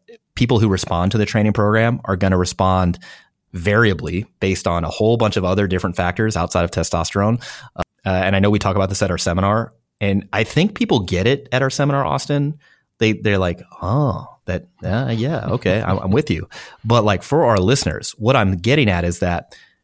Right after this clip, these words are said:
men don't get stronger compared to women when you expose them to resistance training.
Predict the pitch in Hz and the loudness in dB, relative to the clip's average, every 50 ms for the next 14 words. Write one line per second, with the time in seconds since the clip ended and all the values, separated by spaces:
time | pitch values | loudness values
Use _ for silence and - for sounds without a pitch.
0 | _ _ _ - - 95 107 120 139 160 151 143 139 143 120 110 120 113 - - | _ _ _ -6 0 2 4 4 6 4 4 4 4 2 0 0 0 0 0 -2
1 | - - - 113 113 120 123 120 101 87 82 82 80 80 - _ _ - - 101 | -4 -2 0 2 2 4 2 2 2 0 0 -2 -2 -4 -8 _ _ -4 -2 -2
2 | 98 - 107 98 95 92 - 104 87 82 101 113 113 92 82 80 80 85 - _ | 0 0 0 -2 -2 -2 -2 -4 -2 0 2 2 2 2 0 -2 -4 -6 -8 _
3 | _ _ _ _ _ - 107 98 101 101 101 101 98 98 98 98 67 76 - - | _ _ _ _ _ -16 -8 -2 0 2 2 4 2 2 2 0 0 -2 -4 -2
4 | - 98 98 104 95 98 92 90 85 - 98 87 85 - 95 90 - 95 90 - | 0 0 0 0 0 0 -2 -2 -2 -2 -2 -4 -4 -4 -4 -4 -4 -4 -6 -6
5 | - 80 82 85 - - 104 | -6 -8 -8 -8 -10 -14 -16